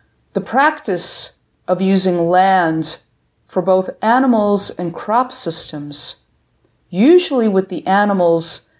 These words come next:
in carefully managed grazing rotation, rather than producing plants and animals separately. Animals stimulate soil bi-, soil biology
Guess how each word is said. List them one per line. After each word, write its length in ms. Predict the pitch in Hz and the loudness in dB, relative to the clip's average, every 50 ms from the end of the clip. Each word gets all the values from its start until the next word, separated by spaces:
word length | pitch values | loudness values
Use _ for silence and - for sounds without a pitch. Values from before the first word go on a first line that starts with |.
| _ _ _ _ | _ _ _ _
in 180 | - 180 170 | -6 -6 -6
carefully 760 | - - - 233 240 247 240 - 240 220 208 202 196 - - - | -6 -2 0 2 2 2 0 -2 -2 0 0 0 0 -2 -4 -4
managed 840 | 180 180 180 185 190 196 202 202 190 175 170 170 - - - _ - | -2 2 4 4 4 4 4 2 0 -2 -2 -6 -10 -12 -14 _ -6
grazing 800 | 160 151 151 165 175 185 196 208 214 208 190 196 196 185 180 170 | -4 -2 2 4 4 4 4 4 4 2 2 2 0 2 2 2
rotation, 1080 | 165 165 160 160 160 - 175 180 180 180 185 - - - - 131 127 131 143 160 - _ _ _ _ _ _ _ _ _ _ - _ _ _ _ - | 2 2 2 0 -4 -6 -4 0 0 0 0 -2 -4 -4 -4 -4 -4 -4 -6 -8 -10 _ _ _ _ _ _ _ _ _ _ -20 _ _ _ _ -10
rather 500 | 143 147 170 185 208 233 277 269 269 226 | -2 0 2 4 4 4 2 2 -2 -2
than 240 | 185 185 175 170 | 0 -2 -2 -2
producing 580 | 170 - - 175 160 170 170 165 - 180 165 165 | -8 -8 -10 -4 -2 -2 -2 0 0 0 -2 -2
plants 460 | 170 - 180 170 165 165 165 165 - | -2 -2 -2 0 0 0 -2 -2 -2
and 120 | 175 160 160 | 0 2 2
animals 760 | 160 156 156 156 156 151 147 151 147 - - - - _ _ _ | 2 2 2 0 -2 -2 -2 -2 -2 -4 -6 -6 -8 _ _ _
separately. 800 | _ - - - - 202 185 185 - 156 - - 131 127 - _ _ _ _ _ _ _ _ _ _ _ _ _ _ _ _ _ _ _ _ _ _ _ _ _ _ _ _ _ _ _ _ _ _ - | _ -8 -6 0 0 0 0 0 -2 -10 -8 -8 -10 -12 -12 _ _ _ _ _ _ _ _ _ _ _ _ _ _ _ _ _ _ _ _ _ _ _ _ _ _ _ _ _ _ _ _ _ _ -2
Animals 640 | 208 233 262 277 302 277 277 269 262 262 262 254 | 2 4 4 6 6 6 6 6 6 4 2 2
stimulate 920 | - - - - - _ - 269 285 294 294 285 269 254 240 226 233 226 - | 0 0 -2 -2 -4 _ -2 2 4 4 6 6 4 4 2 2 0 -2 -2
soil 440 | - - - 269 277 302 339 359 330 | -2 -2 -2 0 2 2 2 2 0
bi-, 240 | 349 220 202 - _ - | -2 -4 -8 -8 _ -6
soil 440 | - - - - 294 330 392 381 330 | -2 -2 0 2 2 2 2 2 0
biology 880 | 240 202 170 160 151 147 147 143 143 143 - - 147 127 123 - | 0 2 2 2 2 0 0 -2 -4 -8 -6 -6 -4 -4 -6 -6